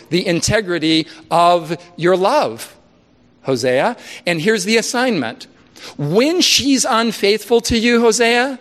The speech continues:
I want you to keep on loving her. Now, why? Why? Is it on now? Yes, no, maybe? Hello? Okay. Now, uh, Hosea, here's what I want you to do.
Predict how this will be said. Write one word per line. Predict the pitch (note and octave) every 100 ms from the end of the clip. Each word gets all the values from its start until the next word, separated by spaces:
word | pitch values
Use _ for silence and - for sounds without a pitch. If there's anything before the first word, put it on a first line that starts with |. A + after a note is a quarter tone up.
| - _ - D3
I | F#3
want | G3+ G3 F#3+
you | C3+ A3 B3+ G#3+ A#2+ A#2 C3 F3+ A3+ - - - _
to | - D#3
keep | - - G3 F#3+ - - _ _ _ _ -
on | D3 D3+ D3 D3 C#3 D3 _ _ _
loving | C3 B2+ C#3 C3 A#2 A2
her. | G#2 G#2+ G#2+ B2 C3+ _ _ _ _ _ _ _ _ -
Now, | F#3 G#3
why? | A3 C#4+ G3+ A#2 - A2+ - _ -
Why? | D#3+ B3 G#3+ D#3 D#3 A3 A#3 -
Is | B2+
it | D3+
on | D#3+ E3
now? | E3 G3+ B3 - _ _ _ _ _ _ _
Yes, | C#3+ E3+ -
no, | E3 F3
maybe? | D#3+ E3+ F#3+ G3+ _ _ _ _ _ _
Hello? | C#3+ E3 A3+ -
Okay. | D#3+ - C#3+ - - -
Now, | E3+ G3+ G3+ - -
uh, | D4 C#4+
Hosea, | G3 A3+ C#4+ D#4 G3
here's | A3 C4+
what | C#4+
I | A#3
want | A#3 A3
you |
to | A3
do. | C#4+ G#3